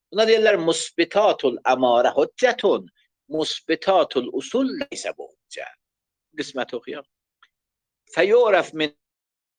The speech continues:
dəlilin hücciyyə. Hücciyyətin dəlilindən roşən olur. Ənə musbitatul əmarə kulluha hüccət. E, ki, bu keçmiş, dünən, ce-, keçən cələsə oxuduq ki, əmarənin müsbitatı hamısı hüccət.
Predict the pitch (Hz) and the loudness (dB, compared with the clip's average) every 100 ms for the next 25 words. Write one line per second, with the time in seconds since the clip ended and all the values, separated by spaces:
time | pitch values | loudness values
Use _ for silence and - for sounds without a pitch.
0 | _ 151 139 143 170 156 113 95 98 - | _ -10 0 2 2 2 0 -2 -10 -14
1 | 95 98 92 _ _ _ _ _ _ - | -10 -8 -10 _ _ _ _ _ _ -6
2 | 170 _ - 170 160 160 165 - 214 185 | -6 _ -10 -10 -2 -2 -2 -4 -4 0
3 | 139 131 123 120 127 160 156 104 110 - | 2 2 -2 -4 -6 -6 -8 -4 -4 -4
4 | 139 170 127 82 - _ 170 185 135 107 | -6 -4 -4 -6 -14 _ -2 0 -2 -4
5 | 104 - - 104 - 104 104 101 - 110 | -6 -14 -12 -10 -4 -6 -4 -6 -6 -6
6 | 110 117 180 - 139 120 117 170 123 - | -4 -2 -2 -2 -2 -2 0 0 -2 -6
7 | - - _ _ _ _ _ _ _ _ | -16 -16 _ _ _ _ _ _ _ _
8 | _ _ 95 92 90 - 160 151 147 117 | _ _ -10 -8 -10 -6 -4 -2 0 -4
9 | - 110 - 123 117 110 - - 82 113 | -4 -16 -14 -8 -4 -4 -8 -20 -4 -4
10 | - - 104 123 101 98 - - 85 - | -4 -8 -6 -4 -4 -6 -8 -14 -16 -14
11 | - - _ _ 135 147 156 156 156 175 | -16 -18 _ _ 0 2 2 4 4 2
12 | 240 240 - - 202 202 185 208 156 - | 0 -2 -6 -4 -2 0 -2 -2 -4 -4
13 | 120 - - | -8 -8 -20